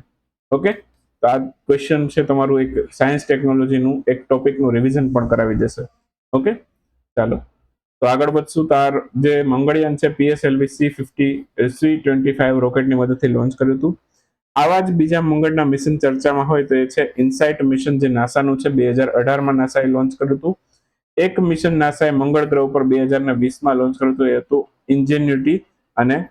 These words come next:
પરસેવરન્સ, ઓકે. તો પરસેવરન્સ લગભગ એના રોવરનું નામ હતું,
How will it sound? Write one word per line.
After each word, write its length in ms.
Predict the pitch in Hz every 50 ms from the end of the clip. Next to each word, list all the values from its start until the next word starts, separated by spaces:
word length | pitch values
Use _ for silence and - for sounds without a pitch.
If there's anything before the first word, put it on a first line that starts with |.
| _ -
પરસેવરન્સ, 640 | - 127 123 123 - 123 113 113 117 113 113 117 - - - _ _ _ _ _ _ _ _ -
ઓકે. 200 | 127 127 170 175 180 - _ _ _ _ _ _ _ _ -
તો 80 | 143 139 139 139 139 135 135 135 135 135 - _ _ _ _ _ _ _ _ _ _ _ _ _ _ _ _ -
પરસેવરન્સ 600 | 139 143 151 - 170 160 156 151 156 156 151 -
લગભગ 400 | 139 139 135 135 139 147 147 143 - _ - -
એના 260 | 131 135 135 135 123 - 104
રોવરનું 500 | 127 127 127 135 139 143 147 147 143 139
નામ 220 | 135 135 135 135
હતું, 240 | 131 135 160 196 -